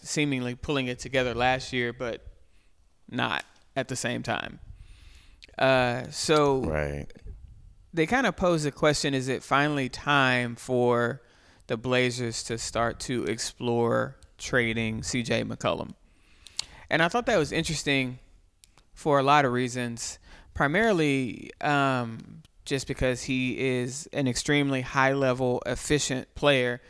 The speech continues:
Speaker 2: Mm-hmm.
Speaker 1: and, you know, he's one of the best two-way guards in the league. We're watching Paul George right now. Uh, you know,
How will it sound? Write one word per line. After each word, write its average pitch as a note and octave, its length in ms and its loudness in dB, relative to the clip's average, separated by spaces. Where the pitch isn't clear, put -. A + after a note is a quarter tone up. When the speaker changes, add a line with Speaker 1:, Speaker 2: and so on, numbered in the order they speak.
Speaker 2:
Mm-hmm. F2+ 360 -4
Speaker 1:
and, B2 560 0
you C#3+ 140 -2
know, B2+ 100 2
he's C3 140 0
one B2+ 120 -2
of B2 60 -2
the A#2+ 80 -2
best B2 260 -2
two-way B2 340 0
guards A#2+ 300 0
in A#2+ 80 0
the A#2 100 -2
league. B2+ 300 2
We're B2 120 0
watching A#2+ 380 -2
Paul A#2+ 240 0
George B2+ 300 2
right A2+ 180 0
now. B2 300 2
Uh, A#2 440 0
you C3 120 -6
know, A#2+ 240 -4